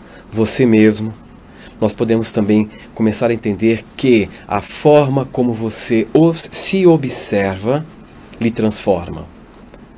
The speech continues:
A forma como você lhe observa lhe transforma. Ou seja, qual é a interpretação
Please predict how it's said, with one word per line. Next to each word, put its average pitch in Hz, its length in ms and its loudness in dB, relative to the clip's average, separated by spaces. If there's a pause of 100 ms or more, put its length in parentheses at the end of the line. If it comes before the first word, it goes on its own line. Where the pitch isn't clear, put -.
(140)
A 90 140 -6
forma 143 380 0
como 120 180 -6
você 107 380 -2
lhe 117 100 -2
observa 110 800 -2 (360)
lhe 104 140 -6
transforma. 90 720 -8 (400)
Ou 117 160 2
seja, 101 460 0
qual 131 240 4
é 170 100 4
a 165 80 2
interpretação 120 1300 -2